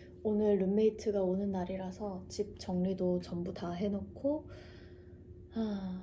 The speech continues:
바람도 밖에 너무 많이 불고 흐려서 그냥 이제 새학기 첫 수업 리딩 준비나 하려고 앉았어요. 맨날 놀기만 하는 건 별로 재미가 없거든요.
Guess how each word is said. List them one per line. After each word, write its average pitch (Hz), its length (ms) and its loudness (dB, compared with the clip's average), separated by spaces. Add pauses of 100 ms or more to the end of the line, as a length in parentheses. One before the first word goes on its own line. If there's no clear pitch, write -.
(140)
바람도 226 460 6
밖에 208 240 2
너무 196 180 2
많이 190 220 2
불고 180 580 2
흐려서 247 680 2 (180)
그냥 180 300 -4
이제 160 460 -8 (1040)
새학기 196 760 -2
첫 240 140 -2
수업 226 300 0
리딩 190 300 2
준비나 175 640 0
하려고 196 480 -2
앉았어요. 165 500 -6 (420)
맨날 214 380 6
놀기만 190 560 6
하는 208 240 6
건 175 220 8
별로 165 380 -2
재미가 196 380 4
없거든요. 151 520 -2